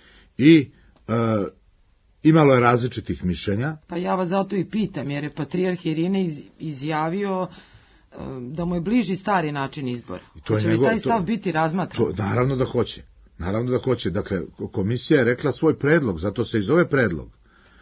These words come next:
Speaker 1: Arhijereji, članovi Arhijerejskog sabora, mogu taj predlog da preinače, da usvoje, da odbiju, da vrate, da o-, ostane stari. Dakle, ne, nisu to gotova rešenja.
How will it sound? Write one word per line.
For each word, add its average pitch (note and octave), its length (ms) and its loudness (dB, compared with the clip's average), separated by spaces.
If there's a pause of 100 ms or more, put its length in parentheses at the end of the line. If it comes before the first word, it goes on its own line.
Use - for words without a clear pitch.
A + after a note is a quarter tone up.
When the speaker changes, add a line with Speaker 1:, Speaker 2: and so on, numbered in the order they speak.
(160)
Speaker 1:
Arhijereji, A#2 840 2 (140)
članovi C3+ 320 -2
Arhijerejskog A#2 500 -2
sabora, B2 480 0 (300)
mogu A2 260 0
taj B2+ 240 0
predlog B2 380 2
da A2 260 0 (220)
preinače, C3 640 2
da B2 140 2
usvoje, B2 440 2
da A#2+ 140 2
odbiju, A#2+ 380 4
da A#2+ 120 0
vrate, B2 460 0
da A#2 260 -2
o-, B2 260 -4
ostane B2 340 -2
stari. B2+ 440 0 (460)
Dakle, D#2+ 300 -6
ne, G2+ 260 0
nisu G#2+ 340 -2
to C#3+ 200 4
gotova C#3 400 4
rešenja. G#2+ 480 -2